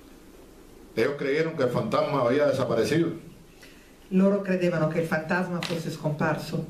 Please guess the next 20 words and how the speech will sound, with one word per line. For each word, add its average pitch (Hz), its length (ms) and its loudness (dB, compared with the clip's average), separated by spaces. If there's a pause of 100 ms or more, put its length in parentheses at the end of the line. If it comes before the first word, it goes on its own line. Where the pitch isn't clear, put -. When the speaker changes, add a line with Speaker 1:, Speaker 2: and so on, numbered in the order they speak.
(140)
Speaker 1:
Proclamaron 135 640 0
que 135 80 0
la 120 80 2
historia 135 300 2
había 131 160 4
terminado. 131 640 2 (680)
Speaker 2:
Avevano, 156 920 4
mm, 139 360 -10
proclamato 165 680 0
che - 80 -4
la 151 120 0
storia 170 440 0
era 156 120 2
finita. 160 520 0 (440)
Speaker 1:
Y 113 100 2
el 110 120 2
triunfo 143 600 2
eterno 131 480 2
del 110 100 2
capitalismo, 110 640 2